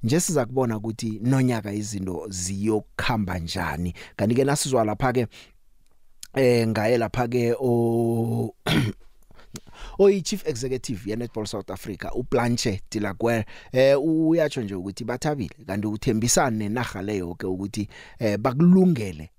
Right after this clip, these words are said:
ukuphatha iphaliswaneli. Liyokudlala amalanga alitjhumi kuphela, amalanga alitjhumi kuphela, imidlalo iyokuba matjhumi asithandathu. Ama-Proteas ngokutsho kwakhe u-, uBlanche lo, eh, uthi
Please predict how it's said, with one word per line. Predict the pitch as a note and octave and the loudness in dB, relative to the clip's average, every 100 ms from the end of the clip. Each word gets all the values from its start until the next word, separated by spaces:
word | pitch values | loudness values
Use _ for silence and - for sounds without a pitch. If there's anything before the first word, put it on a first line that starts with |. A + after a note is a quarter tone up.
| - | -16
ukuphatha | G#2 - C3 - G#2+ - | -4 0 0 -2 -8 -8
iphaliswaneli. | G#2+ G2+ - G2+ G2+ A2 G2 G2 G#2 - - - | -12 -10 -8 -8 -8 -8 -6 -4 -6 -8 -18 0
Liyokudlala | F3+ D4+ A#3 | 0 2 2
amalanga | G#3+ A#3 G#3 D#3 | 2 0 0 0
alitjhumi | D3 B2 C3+ | 0 -2 -4
kuphela, | A2 - C3 F2 _ - - - | -2 0 0 -2 _ -20 -20 -10
amalanga | C#3 F3 D3 | -6 0 0
alitjhumi | C#3+ - C3 | 0 -2 -4
kuphela, | - D3 C3+ | 0 0 2
imidlalo | C#3 E3 C#3 B2+ C3 | 2 2 2 2 2
iyokuba | D3 C#3+ C3+ | 2 0 0
matjhumi | B2 - - F#3+ F3+ - - - - - | -2 0 4 6 4 0 -12 -20 -12 -4
asithandathu. | E3 - - - C3 G2+ F2 - - - - - - - - - - - - | -2 -2 -2 0 0 -2 -4 -8 -10 -12 -18 -20 -20 -20 -20 -20 -20 -20 -4
Ama-Proteas | B2 C3+ D3 C3 D3 B2 - | 0 2 2 2 0 0 -2
ngokutsho | G#2+ G2+ - C3+ | -4 -6 0 0
kwakhe | A#2+ B2+ A2+ - B2 A2 | 2 2 2 0 0 0
u-, | B2 A2+ A2+ A2+ A2+ A2+ A2 A2 - _ - | -4 -2 0 0 0 0 -2 -4 -8 _ -6
uBlanche | B2 A2+ A2+ - A2+ A2 G#2+ - | 0 2 2 0 -2 0 0 0
lo, | A#2 B2 - - - - | 0 0 -4 -20 -12 2
eh, | A#2+ A#2 | 4 4
uthi | A#2 C#3 B2 | 4 0 0